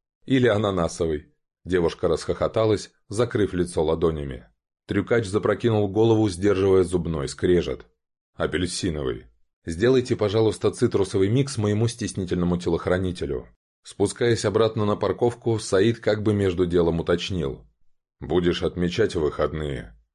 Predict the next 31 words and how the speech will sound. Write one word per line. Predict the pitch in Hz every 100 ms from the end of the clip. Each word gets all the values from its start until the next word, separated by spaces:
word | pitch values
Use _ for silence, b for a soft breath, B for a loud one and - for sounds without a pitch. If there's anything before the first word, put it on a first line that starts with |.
| _ -
"Неа, | 139 170 82 62 -
вообще | 90 131 151 - 143
не | 107
буду | 87 90
отмечать | 78 82 90 90 76
в | 82
этот | 76 71
раз". | 85 69 - _ _ _ _
"Почему?" | 82 - 85 76 67 - _ _ _
"Нет | - 127 143
настроения". | 117 - 85 82 90 95 78 65 - _ _ _ _ -
Вика | 80 87
задумчиво | 87 80 95 101 95 90
размешивала | 87 76 101 - 95 90
остатки | 87 - 98 -
смузи | 87 110 110 95
трубочкой. | 92 101 85 76 - 69 58 - _ _ _
"А | - 110
ты? | - 95 95 _ _ _
Каждый | - 113 104 110
год | 131 135
празднуешь?" | 87 76 71 69 60 - _ _ _
"Ну, | - 80 85 92 90 85 80 78
я | 71 87 107
не | 113
отмечаю | 107 120 113 135 123
в | 98
привычном | - 110 117 - 95
понимании | 87 90 90 95 80
этого | 73 69 76
слова". | - 90 87 71 57 -